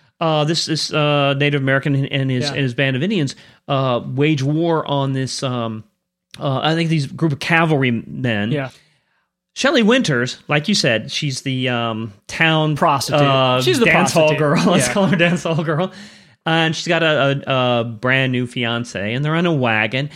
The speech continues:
Speaker 1: and they come across these Native Americans, and he, <laughs> he, to use the phrase, uh, Willie Nelson in,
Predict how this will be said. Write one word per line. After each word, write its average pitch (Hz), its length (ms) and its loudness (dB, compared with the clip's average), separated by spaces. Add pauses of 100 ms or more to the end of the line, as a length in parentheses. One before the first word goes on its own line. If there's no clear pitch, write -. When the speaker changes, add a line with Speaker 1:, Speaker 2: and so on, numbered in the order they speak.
(160)
Speaker 1:
and 135 100 -2
they 151 60 0
come 196 180 -2
across 185 420 -4
these 143 280 -4
Native 131 220 -2
Americans, 117 680 -4 (560)
and 165 340 2
he, - 460 -4 (480)
<laughs> - 0 -
he, - 1300 -8
to 180 100 -2
use 202 320 2
the 294 140 0
phrase, 151 680 2 (240)
uh, 143 300 0
Willie 170 280 0
Nelson 160 640 0
in, 123 400 -4